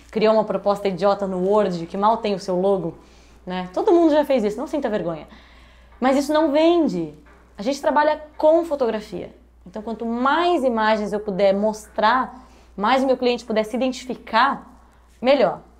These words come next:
Então, tem uma capa linda e maravilhosa. Depois,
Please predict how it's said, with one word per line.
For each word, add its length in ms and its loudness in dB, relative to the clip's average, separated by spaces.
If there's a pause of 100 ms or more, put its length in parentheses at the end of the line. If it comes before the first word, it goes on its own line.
(120)
Então, 140 -6
tem 120 2
uma 140 0
capa 380 0
linda 400 4
e 40 4
maravilhosa. 800 0 (640)
Depois, 800 2